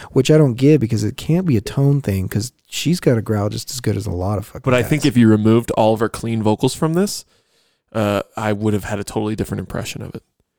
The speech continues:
Speaker 1: Yeah.
Speaker 2: It's the clean, it's her clean, it's the, her female clean vocals that was the only part I really didn't like.
Speaker 1: Huh.
Speaker 2: And
Speaker 1: See, and that, that was a part that really stuck out for me. Like, stuck out in a way that made it different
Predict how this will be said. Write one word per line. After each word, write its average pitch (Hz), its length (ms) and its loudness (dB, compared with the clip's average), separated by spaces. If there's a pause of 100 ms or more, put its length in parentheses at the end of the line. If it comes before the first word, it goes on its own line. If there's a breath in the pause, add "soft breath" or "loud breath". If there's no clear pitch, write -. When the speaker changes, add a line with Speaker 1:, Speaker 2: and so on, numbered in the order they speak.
Speaker 1:
Yeah. 123 180 2
Speaker 2:
It's - 140 0
the 147 100 2
clean, 135 540 -2
it's 131 180 0
her 143 380 0
clean, 127 440 -6 (120)
it's - 160 -12
the, 110 260 -6
her 143 560 0
female 113 600 -2
clean 110 480 -6
vocals 104 480 -6
that - 220 -2 (520)
was 107 180 0
the 104 100 -2 (140)
only 120 240 0
part 110 240 -2
I 104 60 -2
really 101 460 -4
didn't 101 300 -2
like. - 400 -14
Speaker 1:
Huh. 135 260 -2 (800)
Speaker 2:
And 131 120 4
Speaker 1:
See, 143 40 8
and 139 120 4
that, 147 280 0
that 139 120 4
was 143 160 4
a 117 40 -2
part 123 260 -2
that 117 100 0
really 117 460 0 (1400)
stuck - 380 -2
out 120 220 0
for - 140 -6
me. 95 240 -6 (340)
Like, 127 200 0 (340 loud breath)
stuck - 340 -2
out 127 180 2
in 120 100 0
a 120 60 -2
way 117 240 2
that 113 160 0
made 113 200 0
it - 240 -6
different 117 560 -4